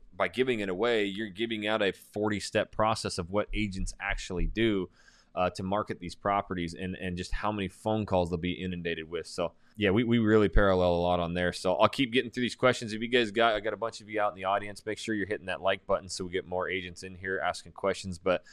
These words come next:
I've got Jason Oberg with me today. He partnered with us at E X P. He is the Google Ad M-, Master, YouTube Ad Master. And so, uh, down in the About section is his course. He, he built a course. And, I mean,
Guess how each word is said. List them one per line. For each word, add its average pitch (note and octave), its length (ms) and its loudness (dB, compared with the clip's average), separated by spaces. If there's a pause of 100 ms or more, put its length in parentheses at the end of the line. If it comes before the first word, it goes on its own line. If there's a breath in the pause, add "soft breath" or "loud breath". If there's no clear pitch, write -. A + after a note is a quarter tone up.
(260 soft breath)
I've F2+ 120 0
got G#2+ 160 4
Jason G2+ 340 0
Oberg G2 360 2
with G2 140 0
me F#2+ 140 -2
today. F#2+ 380 2
He G2 100 -4
partnered F#2+ 360 0
with F#2+ 120 -2
us F#2 140 -4
at - 80 -8
E F#2+ 160 -2
X - 120 -8
P. G2 360 -2 (160)
He G2+ 200 -2
is F#2+ 140 0
the F#2+ 160 -2
Google G2 540 0
Ad F#2+ 240 0
M-, F2+ 240 -4 (100)
Master, F#2+ 500 0
YouTube F#2+ 480 -2
Ad F2+ 220 0
Master. F#2 480 -2
And F#2 140 -6
so, F#2+ 340 2 (340 soft breath)
uh, F#2 140 2
down A#2 320 4
in B2+ 60 0
the A#2+ 100 2
About G#2+ 320 2
section A#2+ 380 -4
is G#2+ 240 -2
his G#2+ 160 -6
course. B2 380 -2
He, G#2 260 -4
he G2 100 -4
built G#2+ 260 2
a G#2 60 -8
course. - 480 -4
And, G2 200 -6 (200)
I F#2+ 60 -8
mean, G2 200 -4